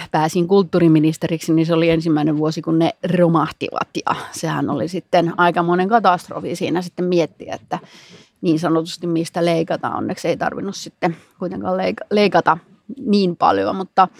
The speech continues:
näkymä olisi ollut tosi kammottava, jos, jos ei näitä hyviä päätöksiä olisi tehty sen tason,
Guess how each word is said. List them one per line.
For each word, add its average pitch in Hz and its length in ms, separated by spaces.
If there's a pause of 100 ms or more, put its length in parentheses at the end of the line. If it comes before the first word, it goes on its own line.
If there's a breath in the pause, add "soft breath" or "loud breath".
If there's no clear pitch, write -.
(360 loud breath)
näkymä 185 520 (260)
olisi 190 220
ollut 175 300
tosi - 360 (320)
kammottava, 190 680
jos, 202 360
jos 185 220
ei 180 300
näitä 175 280
hyviä 180 300
päätöksiä 170 440
olisi 180 140
tehty 175 300
sen 175 420
tason, 175 340